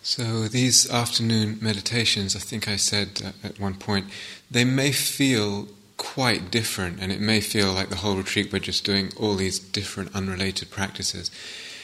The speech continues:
It's fine if they feel different, it's not a problem. Um, and just to go with what feels like it's helping, it's working,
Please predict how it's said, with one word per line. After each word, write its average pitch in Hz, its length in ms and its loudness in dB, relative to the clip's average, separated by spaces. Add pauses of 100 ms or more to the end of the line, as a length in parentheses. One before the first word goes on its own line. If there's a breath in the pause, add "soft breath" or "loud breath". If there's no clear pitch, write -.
(260 loud breath)
It's - 240 4
fine 131 640 6
if 107 160 2
they 113 120 4
feel 117 360 2
different, 92 400 -4
it's - 120 2
not 101 220 0
a - 20 -18
problem. 92 540 -6 (640 loud breath)
Um, 98 320 0
and 101 240 2
just 113 380 6
to 113 120 2
go 110 440 4
with 104 260 0
what 104 220 2
feels 101 580 2
like 92 560 -4 (640 loud breath)
it's 98 260 2
helping, 98 440 -6 (100)
it's - 200 -4
working, 95 440 -6